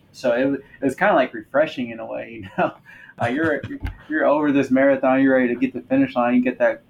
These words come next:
that rain, like, that cold rain. So it felt good,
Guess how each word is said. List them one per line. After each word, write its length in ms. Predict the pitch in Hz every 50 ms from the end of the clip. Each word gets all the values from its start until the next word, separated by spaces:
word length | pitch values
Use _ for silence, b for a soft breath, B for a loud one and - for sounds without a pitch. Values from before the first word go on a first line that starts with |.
| _ _ _ -
that 400 | 135 127 123 113 - - - -
rain, 540 | 117 123 131 135 139 135 131 127 120 - - - - - - - - -
like, 200 | 120 110 - -
that 160 | 120 117 -
cold 280 | - 135 131 123 120
rain. 380 | 113 117 123 131 135 135 127 123
So 160 | - - 113 113
it 100 | 127 127
felt 220 | - 147 131 131 107
good, 320 | 123 131 127 117 107 95